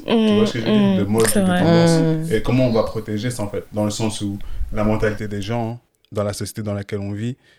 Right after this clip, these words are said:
Speaker 1: ils ont besoin de ce, comment, comment dire, ce, ce côté où c'est spicy, on va dire, qui fait que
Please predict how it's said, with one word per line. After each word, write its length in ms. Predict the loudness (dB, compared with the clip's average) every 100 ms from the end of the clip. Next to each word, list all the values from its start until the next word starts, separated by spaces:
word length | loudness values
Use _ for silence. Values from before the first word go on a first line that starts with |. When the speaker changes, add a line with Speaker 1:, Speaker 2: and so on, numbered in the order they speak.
| _
Speaker 1:
ils 180 | -10 -2
ont 40 | -2
besoin 360 | -2 -2 -2
de 100 | -4
ce, 320 | -6 -8 -8 -12 -16
comment, 260 | -12 -10 -10 -14 -20 -10
comment 220 | -4 -4
dire, 200 | -4 -6
ce, 300 | -4 -6 -8
ce 160 | -10 -10
côté 520 | -6 -6 -2 0 0
où 80 | -2
c'est 340 | -2 -4 -4 -8 _ _ _
spicy, 540 | -10 -4 -4 -4 -10
on 80 | -10
va 100 | -10
dire, 180 | -14 -18 _ _ _ _
qui 120 | -12
fait 220 | -4 -2 0
que 320 | -2 -2